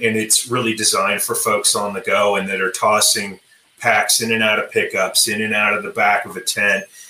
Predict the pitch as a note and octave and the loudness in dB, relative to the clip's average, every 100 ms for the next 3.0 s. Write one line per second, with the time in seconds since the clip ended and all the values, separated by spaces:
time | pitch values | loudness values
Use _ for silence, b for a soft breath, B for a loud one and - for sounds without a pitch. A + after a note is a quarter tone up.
0 | B A#2+ A2 G#2+ G#2 G2+ F2+ - G2+ G2 | B -2 0 2 2 0 -4 0 0 -2
1 | F#2+ - G#2+ G2 F#2+ G2 G2 - G2 F#2+ | -8 -6 -6 -6 -8 -8 -2 -2 -2 -8
2 | F#2+ F#2 F#2 F#2 - F2+ F2+ - A2+ | -12 -10 -10 -10 -6 -4 -2 0 0